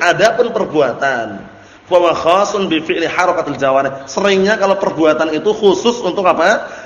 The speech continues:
Perbuatan gerakan jawarih. Gerakan apa? Anggota badan. Paham belum? Antum udah beramal belum ya, akhi? Amalan apa?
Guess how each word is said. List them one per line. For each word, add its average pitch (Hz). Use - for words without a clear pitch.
Perbuatan 170
gerakan 170
jawarih. 151
Gerakan 160
apa? 160
Anggota 151
badan. 113
Paham 156
belum? 196
Antum 196
udah 185
beramal 190
belum 156
ya, 143
akhi? 131
Amalan 196
apa? 220